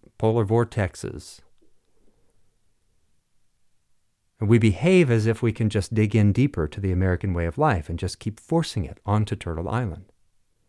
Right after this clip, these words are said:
And that's part of what the wild horse roundups represent.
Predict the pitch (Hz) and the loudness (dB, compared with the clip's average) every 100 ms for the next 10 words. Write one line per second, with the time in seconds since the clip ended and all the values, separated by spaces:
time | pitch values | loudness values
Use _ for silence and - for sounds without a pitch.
0 | _ _ _ _ _ _ _ _ _ _ | _ _ _ _ _ _ _ _ _ _
1 | _ _ _ _ _ _ _ _ _ _ | _ _ _ _ _ _ _ _ _ _
2 | _ _ _ - 123 151 - 117 104 104 | _ _ _ 0 0 0 0 0 2 -2
3 | 120 98 101 110 117 98 - 185 - - | -2 2 4 4 2 0 2 2 2 -2
4 | 95 85 80 - - 82 - 82 73 | 0 0 -4 -6 -6 -6 -4 -8 -8